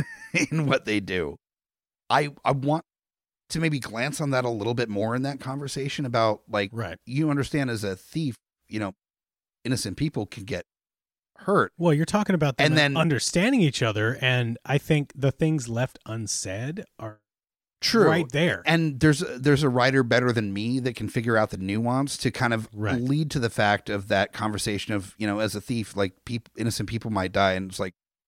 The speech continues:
Speaker 1: you as a cop, innocent people die every day. That conversation. And you can
Speaker 2: Yep.
Speaker 1: do it in a much more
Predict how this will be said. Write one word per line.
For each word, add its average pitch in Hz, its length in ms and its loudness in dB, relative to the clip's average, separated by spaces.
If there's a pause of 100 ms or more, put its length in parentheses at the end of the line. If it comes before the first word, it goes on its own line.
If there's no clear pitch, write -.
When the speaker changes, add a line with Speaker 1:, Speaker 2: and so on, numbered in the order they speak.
(340)
Speaker 1:
you 117 220 0
as 104 100 2
a 98 60 -2
cop, 110 480 0
innocent 104 340 -4
people 101 280 -8
die 95 260 -6
every 85 240 -14
day. - 400 -10 (240)
That 104 240 0
conversation. 95 720 -6
And 117 120 -4
you 143 60 -2
can 160 120 0
Speaker 2:
Yep. 139 60 -2
Speaker 1:
do 156 140 6
it 147 100 2
in 123 140 -2
a 120 60 0
much 113 300 0
more 104 520 0